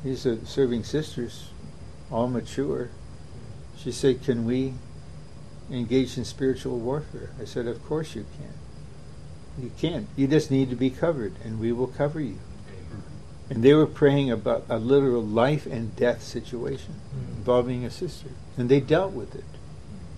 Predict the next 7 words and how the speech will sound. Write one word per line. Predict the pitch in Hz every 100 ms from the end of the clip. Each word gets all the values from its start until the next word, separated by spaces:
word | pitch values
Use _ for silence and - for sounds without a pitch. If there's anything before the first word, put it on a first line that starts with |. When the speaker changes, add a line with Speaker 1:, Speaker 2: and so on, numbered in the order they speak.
| - - - - - - - - - - - - - - - -
Speaker 1:
So | - 135
this | 123 165 -
is | 147
something | - 165 156 127 113 120
that | 113 117 120
we | 110
learn | 107 110 143 147 110 113 113